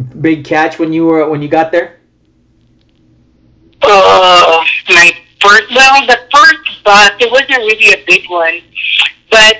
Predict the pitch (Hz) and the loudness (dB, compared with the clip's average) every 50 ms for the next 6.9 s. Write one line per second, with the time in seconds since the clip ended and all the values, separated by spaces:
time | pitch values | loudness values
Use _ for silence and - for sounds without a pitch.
0 | - - - 233 277 269 - - 233 247 247 247 233 233 233 - - 247 233 - | -2 -4 -2 -2 0 -2 -4 -2 -2 -2 0 0 0 0 0 -2 -2 -4 -2 -2
1 | - 208 202 - - 208 214 208 190 208 220 220 214 214 226 220 208 - - 208 | 0 0 0 0 2 2 2 2 2 2 2 2 0 0 0 0 -4 -4 -4 -4
2 | 208 - - - 196 190 214 - - 214 202 202 190 180 185 190 196 208 202 208 | -4 -4 -2 0 0 0 0 0 -2 -6 -4 -4 -4 -4 -2 -2 0 0 -2 -2
3 | 208 208 202 196 185 - - 180 - - 202 202 208 220 214 - 208 208 - - | -2 0 0 0 0 -2 -2 0 0 0 0 0 0 -2 -2 0 -2 -4 -2 0
4 | 220 220 226 226 226 - _ _ - - - - - - _ _ - 208 202 196 | 0 0 0 0 -2 -6 _ _ -12 -10 -8 -10 -10 -12 _ _ -4 0 2 2
5 | 196 196 190 196 190 185 185 185 180 180 175 170 165 - - - - _ _ _ | 2 2 0 2 2 2 4 4 4 4 4 4 2 2 0 -4 -10 _ _ _
6 | - - - 208 208 208 220 233 254 254 247 - - 196 185 185 185 262 | -4 0 0 2 2 2 2 2 2 2 0 0 0 0 2 2 2 0